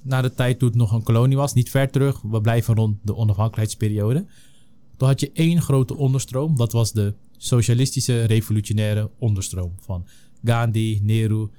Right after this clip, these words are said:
Die wilden graag dat India een onafhankelijke, socialistische, seculiere staat werd. Nou, de onafhankelijkheid hebben we gehad. Zij werden na de onafhankelijkheid de bovenstroom. India werd ook een socialistische, seculiere republiek,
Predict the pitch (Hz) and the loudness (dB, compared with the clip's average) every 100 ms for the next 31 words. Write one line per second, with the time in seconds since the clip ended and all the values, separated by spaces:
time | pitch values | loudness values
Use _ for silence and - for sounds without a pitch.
0 | - - 110 113 - 123 113 107 - 131 | -20 -4 0 0 0 -2 -2 -4 -2 -2
1 | 123 110 104 - 127 135 127 127 123 117 | 0 0 -2 -2 0 0 0 -2 -2 -2
2 | 113 107 127 117 - 110 - 101 104 117 | -2 -2 -2 -2 -2 -4 -4 -6 -4 -4
3 | 107 104 101 98 - 92 92 85 82 - | -2 -2 -2 -2 -2 -4 -4 -10 -12 -18
4 | - - - - - - 107 92 - 156 | -20 -20 -20 -20 -20 -8 -4 -4 0 2
5 | 160 147 127 120 110 98 101 98 98 104 | 2 2 -2 -2 -4 -2 -4 -4 -4 -2
6 | 151 202 - - - - - 151 151 135 | 0 -4 -12 -20 -20 -10 -2 0 2 0
7 | 117 117 139 139 131 120 120 120 123 123 | 2 0 0 0 0 0 0 0 -2 -2
8 | 170 - 135 165 170 - - 87 87 - | -4 -4 0 0 0 -6 -6 -6 -8 -16
9 | - - - 127 123 113 120 131 123 120 | -20 -20 -8 -2 0 0 0 -2 -4 -4
10 | 120 120 - 113 107 117 135 127 - 127 | -2 -4 0 0 2 0 0 -2 -4 -4
11 | - 117 110 107 107 107 107 107 104 104 | -2 -2 0 -2 -2 -4 -2 -2 0 0
12 | 139 113 - | 0 -2 -4